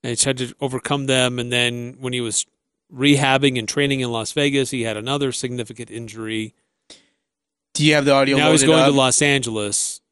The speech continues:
Speaker 1: to play for the Lakers, signed a deal there with them.
Speaker 2: Yeah.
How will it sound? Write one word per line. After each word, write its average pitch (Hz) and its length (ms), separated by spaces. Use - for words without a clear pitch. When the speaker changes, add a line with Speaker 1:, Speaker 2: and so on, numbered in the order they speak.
Speaker 1:
to 127 100
play 127 240
for 113 600
the 127 120
Lakers, 117 800
signed 147 280
a 127 60
deal 127 240
there 113 540
with 117 200
them. 104 460
Speaker 2:
Yeah. 123 420